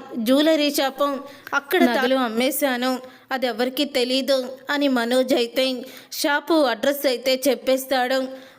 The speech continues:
అది వినేసి ఇక మీనా అయితే షాక్ అయిపోతూ ఉంటుంది. "అంటే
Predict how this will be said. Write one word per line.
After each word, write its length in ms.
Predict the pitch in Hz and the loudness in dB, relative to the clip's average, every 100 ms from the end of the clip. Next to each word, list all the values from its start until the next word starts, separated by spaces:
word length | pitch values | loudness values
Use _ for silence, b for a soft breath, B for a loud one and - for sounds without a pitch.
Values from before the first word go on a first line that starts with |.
| 285 | -6
అది 200 | 277 277 | 0 0
వినేసి 480 | 240 240 269 269 277 | 2 2 0 2 0
ఇక 160 | 262 | 0
మీనా 400 | 262 240 233 254 269 | -2 0 0 0 0
అయితే 320 | 247 247 262 254 240 B - | -2 0 -2 -2 -8 B -4
షాక్ 340 | 285 247 254 | -2 -2 2
అయిపోతూ 420 | 285 277 247 240 254 | 0 2 0 2 0
ఉంటుంది. 480 | 247 240 254 262 269 247 B B B - | 0 0 0 0 -2 -4 B B B -6
"అంటే 340 | 240 220 302 | -6 0 0